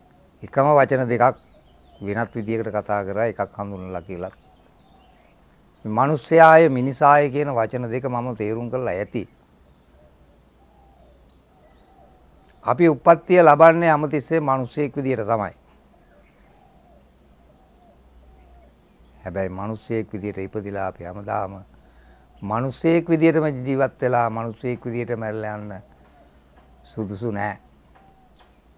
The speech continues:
එහෙනම් මගෙන් අහයි ඔය සිව්පාවෙක් වගේ සතෙක් හෝ වෙන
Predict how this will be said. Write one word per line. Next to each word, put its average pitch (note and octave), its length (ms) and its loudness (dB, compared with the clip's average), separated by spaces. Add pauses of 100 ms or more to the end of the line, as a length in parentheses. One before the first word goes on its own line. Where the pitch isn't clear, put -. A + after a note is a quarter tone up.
(1400)
එහෙනම් G2+ 280 -8 (320)
මගෙන් G2 340 -8
අහයි F#2 380 -6 (1800)
ඔය G2+ 160 -4
සිව්පාවෙක් G2+ 680 -2
වගේ G2 240 -6 (100)
සතෙක් F#2+ 200 -12 (100)
හෝ G#2 160 -6
වෙන G#2 160 -6